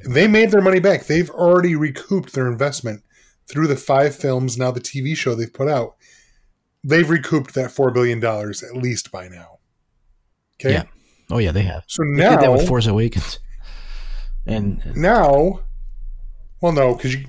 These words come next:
Speaker 1: they were heavy on the marketing,
Speaker 2: Yeah.
Speaker 1: so I'm not saying they made it all
Speaker 2: Right.
Speaker 1: back on Force Awakens.
Speaker 2: Well, they made two billion back,
Speaker 1: But
Speaker 2: yeah.
Speaker 1: over the course,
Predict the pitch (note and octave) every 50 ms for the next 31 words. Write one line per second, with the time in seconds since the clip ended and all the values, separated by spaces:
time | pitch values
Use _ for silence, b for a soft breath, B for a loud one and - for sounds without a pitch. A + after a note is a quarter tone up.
0 | C3+ D3 C3+ D3 D3+ F3 G3+ G3 F#3 F#3+ F3 C3+ A#2 A#2+ C#3 C#3 B2 C3 B2+ C3
1 | C3 C3 B2+ A#2 A2 G#2 - G#2 G2+ G2 G2 F#2+ - A#2+ A#2 B2+ C3 C3+ B2 G#2+
2 | - - B2 A2+ A2 G#2+ G#2+ A2 A2 G#2+ G#2 G2+ G2+ G2 F#2 F2+ - - - G2+
3 | G2 - - G#2+ F#2+ - - F#2 F#2 F#2 - - - - - A2+ A#2 C3+ C#3+ C3+
4 | - - - D3+ A#2 F#2 B2 B2 A#2 A2 G#2 G2 F#2 F#2+ B2+ F#3 F3+ - - F#3
5 | E3+ E3+ D#3 - - - E3 D3+ C3+ - -